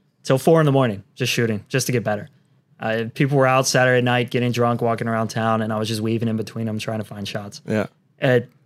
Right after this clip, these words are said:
Speaker 1: that's what it takes. And I, I did it every day, summer, winter, whatever. I was just outside shooting. Um, and you just get better and better and better. And the more people who see you do it, the more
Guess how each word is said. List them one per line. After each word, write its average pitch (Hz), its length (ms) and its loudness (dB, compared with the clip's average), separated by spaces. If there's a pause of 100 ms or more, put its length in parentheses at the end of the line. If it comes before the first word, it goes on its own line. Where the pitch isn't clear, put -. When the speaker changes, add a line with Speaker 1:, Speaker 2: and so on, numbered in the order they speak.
(140)
Speaker 1:
that's 160 220 4
what 165 120 4
it 151 80 0
takes. 180 480 0
And 127 180 -2
I, 131 340 2
I 135 40 2
did 139 180 4
it 139 80 4
every 123 160 2
day, 151 440 2
summer, 143 680 2
winter, 131 680 0
whatever. 117 420 0
I 120 40 -2
was 113 140 -2
just 117 140 -2
outside 120 500 0 (420)
shooting. 117 400 -2 (520)
Um, 120 680 2
and 139 120 0
you 143 80 2
just 147 140 0
get 143 140 2
better 135 380 4
and 135 120 -2
better 123 200 2
and 120 160 0
better. 123 260 4
And 123 100 0
the 117 60 -2
more 120 180 0
people 120 300 -2
who 113 80 -2
see 113 180 -4
you 107 140 -4
do 127 220 2
it, 165 200 -2 (440)
the 117 60 -6
more 120 540 2